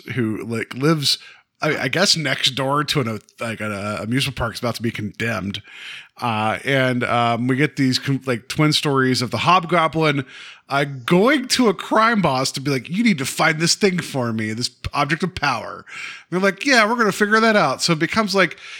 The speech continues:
it's trying to be a street level story, but also, like, um, a little bit bigger with the Hobgoblin. And then Chris, who finds his dad's on the take, uh, he also looks up to his dad 'cause his dad's frustrated by being a beat cop, saying, "I wish I had an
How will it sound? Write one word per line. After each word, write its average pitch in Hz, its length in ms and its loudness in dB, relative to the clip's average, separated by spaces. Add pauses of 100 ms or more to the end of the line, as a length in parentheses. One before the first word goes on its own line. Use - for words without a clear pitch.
(120)
it's 165 140 -2
trying 208 300 2
to 190 60 2
be 180 120 4
a 147 80 6
street 185 260 0
level 170 240 0
story, 160 460 0
but 135 120 0
also, 147 380 2
like, 131 380 0 (160)
um, 113 680 0 (400)
a 147 40 -8
little 170 180 4
bit 139 160 2
bigger 151 260 2
with 139 120 -2
the 120 60 -6
Hobgoblin. 151 800 0 (440)
And 127 180 -4
then 120 480 -4
Chris, - 440 0
who 143 100 0
finds 143 340 2
his 123 140 -2
dad's 135 360 4
on 131 140 0
the 110 60 -4
take, 147 480 0 (500)
uh, 139 140 0
he 160 120 4
also 156 380 4
looks 135 240 -2
up 170 120 2
to 160 100 0
his 147 100 2
dad 147 600 4
'cause 127 160 -4
his 117 100 -4
dad's 135 300 0
frustrated 135 500 2
by 123 160 2
being 120 300 0
a 110 40 -6
beat 131 280 -6
cop, 131 420 0 (360)
saying, 135 260 0
"I 120 80 -2
wish 147 240 2
I 139 60 2
had 143 100 0
an 123 120 -4